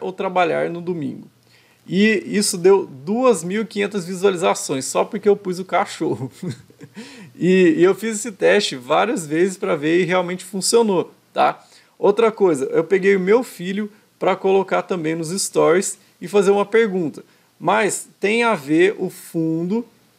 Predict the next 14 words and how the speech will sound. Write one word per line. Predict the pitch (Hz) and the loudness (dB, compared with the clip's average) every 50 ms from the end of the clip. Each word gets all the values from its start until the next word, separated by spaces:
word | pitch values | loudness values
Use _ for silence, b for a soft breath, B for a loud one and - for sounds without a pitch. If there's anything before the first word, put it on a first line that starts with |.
| _ _ | _ _
a | - 156 165 165 | -2 0 0 0
imagem | 160 143 143 147 143 151 180 165 196 180 | -2 -2 0 0 0 0 0 -2 -6 -8
que | - 170 | -6 -6
eu | |
estou | 160 - - 160 151 151 | -6 -4 -4 -2 -2 -2
usando, | 156 139 139 139 143 156 170 196 b b b b b b | -2 -2 -2 0 0 -2 -4 -6 b b b b b b
com | - - 165 170 185 196 | 2 2 4 4 4 0
a | 208 | -2
enquete, | 220 208 - 185 175 156 139 - - - - _ _ _ _ | -4 -4 0 2 2 2 2 0 -4 -10 -14 _ _ _ _
tá? | - 117 139 156 | -4 -2 -2 -2
Porque | 151 - _ - - 147 - 170 | -2 -6 _ -14 -14 -8 -2 0
isso | 156 151 156 175 180 - - 180 | 0 0 0 -2 -4 -2 -2 0
realmente | 165 170 160 165 175 160 - | 2 2 0 0 -4 -8 -8
gera | - 156 160 170 165 | -4 -2 -2 -2 -2